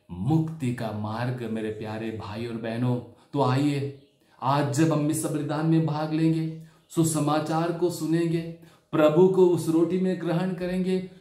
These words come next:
यही पूछें, "क्या मैं तैयार हूं उस रास्ता को अपनाने के लिए? क्या मैं तैयार हूं मुक्ति को अपनाने के लिए? क्या मैं तैयार हूं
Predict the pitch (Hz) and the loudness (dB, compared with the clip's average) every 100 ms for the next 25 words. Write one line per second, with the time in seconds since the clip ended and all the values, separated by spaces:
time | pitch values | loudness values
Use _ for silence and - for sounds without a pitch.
0 | _ 113 113 156 165 247 240 175 143 - | _ -8 4 4 6 2 0 0 -2 -6
1 | - _ _ 147 156 160 156 135 123 - | -14 _ _ -6 -2 -2 -4 -4 -6 -8
2 | - _ - 160 156 156 160 160 151 135 | -16 _ 0 2 4 4 4 2 -2 -2
3 | 123 123 127 139 180 196 156 156 156 135 | 0 0 0 -2 -4 -4 -2 0 0 -2
4 | 107 101 - _ - 147 - 139 120 123 | -6 -10 -18 _ -8 -6 -6 -6 -4 -2
5 | 123 - - 147 143 127 127 131 131 131 | -4 -6 -8 -8 -4 -6 -4 -4 -2 -2
6 | 123 127 123 120 117 110 - _ - 160 | -4 -6 -4 -2 -2 -6 -12 _ 0 2
7 | 156 151 - 139 139 156 156 185 220 165 | 2 -2 -2 0 2 2 2 0 -2 0
8 | 190 175 131 101 95 - - _ 107 143 | 2 2 0 -4 -10 -16 -20 _ -2 4
9 | 196 190 - 165 160 151 139 131 - 147 | 4 4 2 4 4 0 -4 -6 -6 -6
10 | 147 160 156 139 135 135 131 127 - - | -4 -4 -4 -4 -6 -4 -6 -8 -10 -6
11 | 139 139 139 - 123 120 123 123 151 165 | -2 0 -2 -2 -2 2 2 0 -2 -2
12 | 147 147 135 120 - | -2 0 0 -2 -6